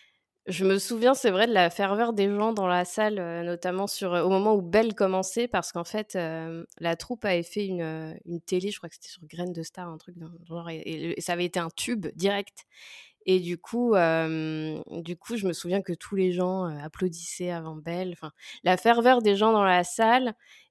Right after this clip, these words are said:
Et moi, donc, euh, jusque-là, j'avais été, euh, enfin, j'avais connu la comédie musicale grâce à des films, enfin, plein de films musicaux. Et là, c'était vraiment la première fois que je voyais une histoire sur scène. Et je me souviens que j'avais pleuré devant l'attaque de Notre-Dame. Euh, je me souviens de la chanson des, enfin, tous,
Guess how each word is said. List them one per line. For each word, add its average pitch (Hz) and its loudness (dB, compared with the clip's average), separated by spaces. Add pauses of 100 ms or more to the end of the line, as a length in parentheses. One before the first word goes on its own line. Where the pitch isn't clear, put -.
Et 185 6
moi, 214 8
donc, 202 2
euh, 185 6
jusque-là, 208 2
j'avais 180 2
été, 196 -2
euh, 165 -4 (800)
enfin, 175 -4
j'avais 180 -2
connu 196 0
la 196 2
comédie 185 0
musicale 190 -2
grâce 190 0
à 170 -4
des 165 -6
films, 220 -2
enfin, 151 -12 (120)
plein 165 -8
de 165 -12
films 175 -2
musicaux. 175 -2
Et 175 -2
là, 190 -2
c'était - -8
vraiment 165 -4
la 190 -4
première 165 -8
fois 202 -10
que 190 -10
je 175 -20
voyais 156 -6
une 165 -6
histoire - -12 (380)
sur - -6
scène. 233 0 (540)
Et 180 0
je 165 -6
me 170 -2
souviens 185 0
que 190 -4
j'avais 160 -6
pleuré 190 2
devant 165 -4
l'attaque 160 -8
de 160 -6
Notre-Dame. 180 -2
Euh, 156 -8
je 156 -14
me 160 -10
souviens 170 -6
de 160 -4
la 160 -4
chanson 175 -4
des, 165 -2
enfin, 175 0
tous, - -8